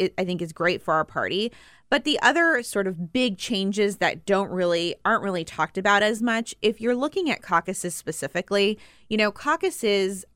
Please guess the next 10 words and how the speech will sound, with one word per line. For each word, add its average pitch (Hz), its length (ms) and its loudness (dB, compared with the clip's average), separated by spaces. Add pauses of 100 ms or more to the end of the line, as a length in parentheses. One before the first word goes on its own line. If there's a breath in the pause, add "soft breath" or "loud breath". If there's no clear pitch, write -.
(100)
are 202 200 6
great 226 420 0
to, 269 160 -2 (240)
they 220 180 0
can 226 180 -2
motivate 233 540 2
people 208 320 -2
in 185 80 -4
the 185 80 -4
party. 156 480 -2